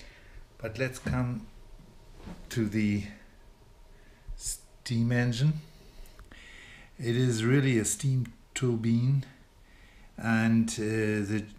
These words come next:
the steam enters the turbine here at this position, and then the wheel starts to turn, and via this gear, um, this small in,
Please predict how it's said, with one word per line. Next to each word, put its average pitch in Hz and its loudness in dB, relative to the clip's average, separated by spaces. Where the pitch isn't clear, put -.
the 110 -4
steam 135 2
enters 113 2
the 110 -8
turbine 110 -2
here 110 0
at 90 -6
this 123 -2
position, 101 -4
and 104 -4
then 113 6
the 101 4
wheel 107 2
starts 104 -2
to - -12
turn, 104 2
and 107 -2
via 107 2
this 101 -2
gear, 107 0
um, 101 0
this 113 -2
small 113 2
in, 120 4